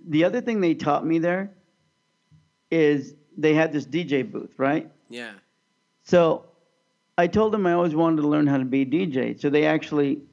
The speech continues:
Speaker 1: taught me. You know, they taught me, I don't know if you know this, but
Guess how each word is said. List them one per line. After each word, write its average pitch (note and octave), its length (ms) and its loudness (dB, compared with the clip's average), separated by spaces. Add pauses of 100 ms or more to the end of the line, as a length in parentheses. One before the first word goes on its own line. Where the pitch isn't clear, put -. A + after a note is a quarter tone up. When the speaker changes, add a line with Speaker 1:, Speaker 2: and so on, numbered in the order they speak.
(100)
Speaker 1:
taught E3 260 2
me. C3 220 -4
You C#3+ 100 -2
know, C#3+ 120 2
they C#3 140 -2
taught D3 240 0
me, C#3+ 140 2
I D3 40 4
don't D#3+ 120 4
know D#3 80 4
if C3 100 0
you C3+ 80 4
know C3+ 180 4
this, B2 260 -2
but C3+ 280 -2